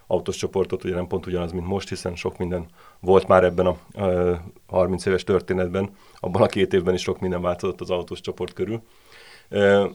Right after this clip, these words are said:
akkor az nagyon izgalmas volt, és nagyon élveztem is, ö, de kétezer-hatban aztán jött egy új lehetőség, ö, Wallis csoporton kívül, ö, és hát az, az, az számomra visszautasíthatatlan volt.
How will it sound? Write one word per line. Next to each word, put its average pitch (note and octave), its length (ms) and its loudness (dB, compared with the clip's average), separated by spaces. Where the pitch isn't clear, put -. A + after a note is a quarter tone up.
akkor G2 720 6
az G2 160 -2
nagyon F#2+ 200 4
izgalmas G#2+ 380 0
volt, - 180 2
és - 100 -10
nagyon F2+ 180 0
élveztem G2 400 0
is, - 220 -4
ö, G2 280 -2
de G2 340 2
kétezer-hatban F#2 580 2
aztán F#2 220 2
jött F2 160 -2
egy E2+ 120 -6
új E2+ 180 -4
lehetőség, F#2+ 760 0
ö, F2 160 -10
Wallis F2 300 -2
csoporton F2+ 480 -4
kívül, A#2+ 460 -2
ö, F#2 160 -4
és F#2+ 320 -12
hát F#2 160 -4
az, F2+ 180 -2
az, F2 280 -10
az E2 360 -10
számomra F2 440 -2
visszautasíthatatlan F2+ 1300 -4
volt. G2+ 380 -4